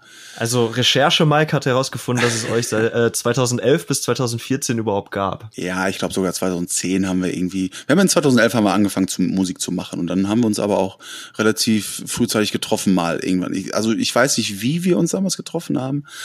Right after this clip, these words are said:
Speaker 2: ob du, ob wir zusammen gespielt haben, glaub ich, ne? Mit Until September, war das richtig?
Speaker 1: Ja, ja, ja, ja.
Speaker 2: Genau. Ich meine, das wäre nochmal ein anderes Konzert auch gewesen, da hätten wir uns dann mal kennengelernt. Ich glaub, in Kirchhellen, das New Rock oder so, wie das hieß.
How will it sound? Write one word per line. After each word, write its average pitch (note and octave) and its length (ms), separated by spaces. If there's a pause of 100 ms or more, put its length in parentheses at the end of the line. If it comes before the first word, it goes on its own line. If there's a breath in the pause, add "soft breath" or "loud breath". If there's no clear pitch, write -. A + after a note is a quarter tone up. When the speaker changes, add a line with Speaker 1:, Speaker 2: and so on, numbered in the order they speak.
(140 loud breath)
Speaker 2:
ob - 300
du, A#2+ 200
ob - 140
wir A#2 60
zusammen A#2+ 300
gespielt F#3+ 420
haben, F#2+ 240
glaub F#2 240
ich, E3 260
ne? A#2+ 160
Mit B2+ 160
Until B2+ 300
September, C#3+ 440
war C#3+ 80
das B2+ 120
richtig? F#3+ 400 (480 loud breath)
Speaker 1:
Ja, B2+ 80
ja, C3+ 320
ja, B2 80
ja. A#2+ 160 (300)
Speaker 2:
Genau. A#2+ 540 (680)
Ich A#2 160
meine, A2 240
das G#2 100
wäre G#2+ 100
nochmal G2 240
ein F#2 40
anderes F#2 240
Konzert F#2 380
auch - 100
gewesen, F2+ 380
da F2+ 40
hätten F#2+ 200
wir F#2+ 60
uns F#2+ 120
dann F2+ 140
mal F2+ 300 (400)
kennengelernt. F#2+ 400
Ich - 60
glaub, G#2 160
in G#2 80
Kirchhellen, G#2+ 460
das G2+ 120
New A2+ 220
Rock A#2 240
oder G#2 220
so, G#2 260
wie G#2+ 60
das G#2 160
hieß. - 380